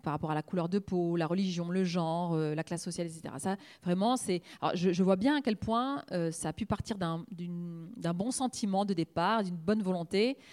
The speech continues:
C'est toute la question du point de vue situé. Moi, j'ai écrit un petit bouquin, euh, il y a quelques années sur ce point de vue situé, les discriminations classe, genre, race. Euh,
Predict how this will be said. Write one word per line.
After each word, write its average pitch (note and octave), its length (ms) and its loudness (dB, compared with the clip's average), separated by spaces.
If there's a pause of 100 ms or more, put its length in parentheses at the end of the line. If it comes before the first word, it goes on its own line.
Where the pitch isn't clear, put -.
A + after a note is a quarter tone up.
(160)
C'est - 100 -10
toute - 140 -6
la B3 60 2
question A3+ 240 -4
du F3+ 240 -4
point A#3 280 -2
de G#3+ 80 -2
vue G3+ 120 -4
situé. G#3 480 -2
Moi, G3 100 -2
j'ai E3 80 -4
écrit - 180 -10
un G#3 60 -4
petit - 160 -8
bouquin, G#3 400 -4 (380)
euh, D#3 260 -2
il D3+ 60 -6
y D#3 40 -2
a D3+ 40 -4
quelques G3 320 0
années G3+ 240 -2
sur D#3 340 -6
ce D#3 140 -8
point F#3+ 180 -4
de F3+ 60 -4
vue F3 80 -8
situé, F3+ 400 -4
les G#3 100 -4
discriminations E3+ 460 -8
classe, F3+ 280 -4
genre, D#3 200 -4
race. F#3 320 -6 (400)
Euh, D#3 260 0